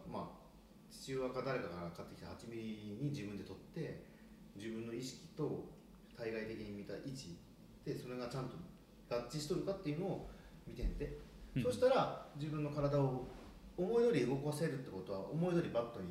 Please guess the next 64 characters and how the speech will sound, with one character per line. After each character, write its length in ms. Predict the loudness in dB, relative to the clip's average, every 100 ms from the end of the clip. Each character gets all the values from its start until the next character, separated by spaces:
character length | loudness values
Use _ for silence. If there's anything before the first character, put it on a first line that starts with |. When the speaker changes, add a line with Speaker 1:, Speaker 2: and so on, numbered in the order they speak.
| -4
Speaker 1:
ボ 80 | -4
ー 40 |
ル 100 | -2
を 60 | -2
当 60 |
て 60 | -4
る 160 | -6 -6
こ 80 | -10
と 60 | -10
が 60 |
で 60 | -10
き 100 | -8
る 100 | -10
こ 100 | -10
と 60 | -12
に 60 |
な 60 | -12
る 80 | -12
か 120 | -8
ら、 240 | -4 -4 -2
Speaker 2:
う 40 |
ん 40 |
う 20 | -2
ん。 180 | -4 -8 -12 -16 -8
Speaker 1:
そ 80 |
れ 60 | -2
が 260 | 0 0 -2 -4
う 20 |
ま 100 | -4
く 100 | 2
い 20 |
っ 40 | 4 4
た 100 | 4
っ 180 | 2 -2
て 80 | -6
い 60 | -4
う 60 | -4
の 60 |
を 20 | -4
言 80 |
っ 20 | -6 -8
と 80 |
っ 40 | -10 -8
た 60 |
と 120 | -8
思 100 | -8
う 40 | -8
ん 100 | -10
で 60 | -12
す 140 | -16 -14
ね。 160 | -12 -12 -6 -4 -4 -8 -12 -12 -2
っ 20 |
て 80 | 0
な 120 | 4
る 100 | 4
と、 480 | 8 6 6 0 4
Speaker 2:
う 40 | 4
ん。 80 |
Speaker 1:
素 440 | 6 0 -6 -2 0
地 120 | 0
と 100 | 0
い 100 | 0
う 40 | -2
か、 360 | -2 -2 -2